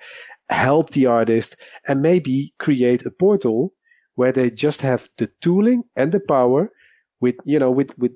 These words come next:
with simplistic switches where they can actually switch services on and grant rights to, for example, let, let's say that they can, via F M A, grant rights to Bandcamp.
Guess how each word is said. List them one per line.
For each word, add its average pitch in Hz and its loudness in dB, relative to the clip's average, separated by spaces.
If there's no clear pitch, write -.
with 117 -4
simplistic - -4
switches - -2
where 135 -2
they 135 0
can 139 -4
actually 123 -4
switch - -2
services 127 0
on 151 0
and 117 -2
grant 123 0
rights 117 0
to, 117 -2
for 110 -2
example, 107 -6
let, 208 -2
let's 254 0
say 214 2
that 143 -4
they 123 0
can, 113 -4
via 147 0
F 131 -2
M 123 0
A, 120 2
grant 127 0
rights 113 0
to 123 -6
Bandcamp. 110 -4